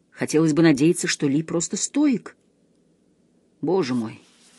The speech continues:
я только что вспомнил. Анна говорила мне, что он умрёт. Правда странно?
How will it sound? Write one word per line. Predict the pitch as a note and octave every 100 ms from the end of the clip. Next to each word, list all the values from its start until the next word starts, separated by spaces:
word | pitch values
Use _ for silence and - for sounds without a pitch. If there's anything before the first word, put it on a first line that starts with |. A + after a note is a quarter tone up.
| _ _ _
я | - G#3
только | G3 E3+
что | - E3+
вспомнил. | - - G3 C#3 A2 - _ _ _ _ _ _
Анна | D#3 F#3+ F#3+ F#3
говорила | E3+ F3 E3 F3+ G#3 F#3
мне, | E3+ D3+
что | B2 - C#3+
он | - D#3+ D#3
умрёт. | E3 F#3 C#3+ - _ _ _ _ _ _ _ _ _ _ _
Правда | C#3+ F3+ F#3+
странно? | - - F#3 D3+ B2+